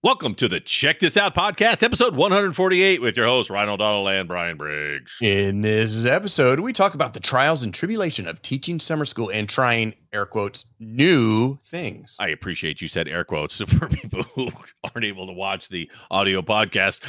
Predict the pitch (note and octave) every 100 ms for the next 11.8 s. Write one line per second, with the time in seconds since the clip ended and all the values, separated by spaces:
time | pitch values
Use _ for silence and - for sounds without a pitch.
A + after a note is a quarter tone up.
0 | D3+ B3+ B3 F3+ G#3+ A3 G#3+ A3 G#3+ C#4
1 | C#4 D#4 E3 C3+ G#3 E4 - - F#3 D#4
2 | F#4+ G#2 - - D#2+ E2 F2 F#2 B2+ C#3
3 | - - - - - G#2+ G2+ G2 F#2+ F#2
4 | F#2+ F#2 E2 G#2+ F#3 A3 - B2+ F#3+ B3
5 | G#3 A2+ A2 D#3 - - F#3+ F#3 - -
6 | G#3+ C#4+ - F2 F2 - - A#1+ G1+ -
7 | _ _ _ _ _ B2+ A#2 A2+ A2+ A2
8 | - C3 A#2 - C#3 C#3+ D3+ C#3 C#3 D#3+
9 | G3 G3 D3 C#3 C#3+ D3 C3+ C3+ C3 -
10 | B2+ E3 D#3+ G#2+ F#2 F#2 G2 G#2+ - B2
11 | B2+ C3+ B2+ C#3+ C3+ D3+ D3+ E3+